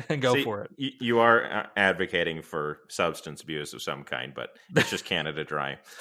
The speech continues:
Speaker 1: <laughs> Listen,
Speaker 2: Um,
Speaker 1: Canada Dry, we want your sponsorship if you're out there. I think I'm single-handedly keeping it afloat, to be honest with you.
Speaker 2: <laughs> Although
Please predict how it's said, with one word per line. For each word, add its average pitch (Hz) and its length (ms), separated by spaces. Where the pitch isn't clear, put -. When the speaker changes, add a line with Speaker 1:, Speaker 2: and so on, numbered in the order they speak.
Speaker 1:
<laughs> - 300
Listen, 156 260
Speaker 2:
Um, 90 380
Speaker 1:
Canada 160 260
Dry, 127 320
we 131 180
want 143 200
your 139 80
sponsorship 127 560
if 120 100
you're 135 140
out 123 180
there. - 180
I 135 60
think 202 220
I'm 156 80
single-handedly 160 680
keeping 147 280
it 120 100
afloat, 117 500
to 131 60
be 123 100
honest 120 280
with 110 160
you. 190 80
Speaker 2:
<laughs> - 260
Although 156 480